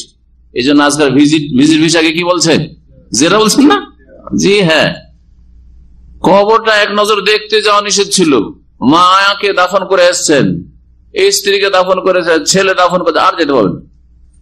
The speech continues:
কুনতু নাহাইতুকুম আন জিয়ারাতিল কুবুর, আলা ফাজুরুহা, এখন তোমরা জিয়ারত করো, এখন জিয়ারত করো। ফাইন্না তুযাক্কিরুকুমুল আখিরা,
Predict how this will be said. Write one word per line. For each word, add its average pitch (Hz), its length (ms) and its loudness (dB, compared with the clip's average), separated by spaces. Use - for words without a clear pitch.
কুনতু 165 320 2
নাহাইতুকুম 196 580 -2
আন 180 160 0
জিয়ারাতিল 165 480 0
কুবুর, 123 380 0
আলা 202 340 0
ফাজুরুহা, 240 720 2
এখন 208 240 -2
তোমরা 202 240 0
জিয়ারত 165 280 -2
করো, 90 200 -4
এখন 214 300 0
জিয়ারত 220 320 0
করো। 151 200 2
ফাইন্না 226 460 -2
তুযাক্কিরুকুমুল 214 800 0
আখিরা, 104 360 -2